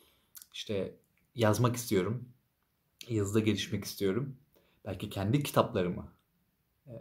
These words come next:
yazmak, yayınlamak istiyorum. Bunun için işte günde ne kadar yazmalıyım, ne kadar çalışmalıyım? Bütün bu soruların cevabını vereceğim.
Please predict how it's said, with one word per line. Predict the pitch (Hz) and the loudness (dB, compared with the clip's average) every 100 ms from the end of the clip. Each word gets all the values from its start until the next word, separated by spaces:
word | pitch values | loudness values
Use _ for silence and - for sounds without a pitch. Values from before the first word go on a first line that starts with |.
| - - _ _ _ _ - | -18 -20 _ _ _ _ -4
yazmak, | 92 87 92 95 - | -4 -2 -4 -4 -2
yayınlamak | 98 92 90 90 - | 0 0 -2 -4 -6
istiyorum. | - 104 123 180 - _ _ _ _ - | -4 -2 0 -2 -10 _ _ _ _ 0
Bunun | 131 110 | 2 2
için | 107 123 | 0 -2
işte | 135 - 104 127 | -2 0 2 2
günde | 127 107 110 | 2 0 4
ne | 117 | 2
kadar | 113 101 101 | 2 4 4
yazmalıyım, | 107 98 95 90 98 107 | 4 2 2 0 0 0
ne | |
kadar | 98 92 98 | 0 -2 -2
çalışmalıyım? | 101 95 - 95 139 - - - - | -4 -4 -4 0 0 0 -10 -12 -8
Bütün | 127 196 143 | 0 2 2
bu | |
soruların | - 107 107 127 | 2 2 2 4
cevabını | 110 98 98 | 4 4 2
vereceğim. | 98 85 127 151 | 0 2 0 -2